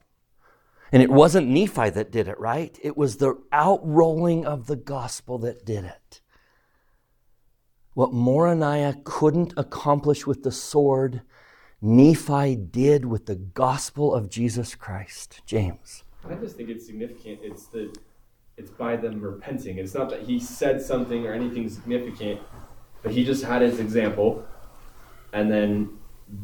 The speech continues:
Speaker 2: the Lamanites were like, "Hey, let's repent." Like, you know, 'cause Aminadab is very kind and knew his gospel, but just that it was all a personal work.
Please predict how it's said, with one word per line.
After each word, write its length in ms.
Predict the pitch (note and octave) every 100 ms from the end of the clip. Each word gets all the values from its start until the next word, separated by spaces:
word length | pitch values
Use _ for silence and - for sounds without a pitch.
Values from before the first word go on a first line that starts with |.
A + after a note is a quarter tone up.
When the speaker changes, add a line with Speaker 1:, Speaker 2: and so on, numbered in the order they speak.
| - -
Speaker 2:
the 100 | A#2
Lamanites 360 | A#2+ A#2 A2
were 80 | G#2
like, 140 | G#2+ -
"Hey, 120 | C3+
let's 200 | B2 -
repent." 520 | G#2 - G#2+ F#2+ -
Like, 300 | G#2 G2 F#2+ -
you 120 | G2+
know, 120 | G2
'cause 140 | F#2+ G2+
Aminadab 540 | G2 G2+ F#2+ F#2 F#2
is 120 | F2+ F#2
very 280 | F#2 F2+
kind 240 | F2+ F2+ F2+
and 220 | E2+ D#2+ - -
knew 140 | F#2+
his 260 | F#2 F#2 - -
gospel, 360 | F#2 - - F#2+
but 240 | G2 G2+ - - - - -
just 160 | C3 C3+
that 160 | C3 - - -
it 60 | B2+
was 160 | B2+
all 280 | B2+ A#2 A2+
a 100 | -
personal 340 | C3+ B2+ A#2 G2+
work. 340 | G2+ - -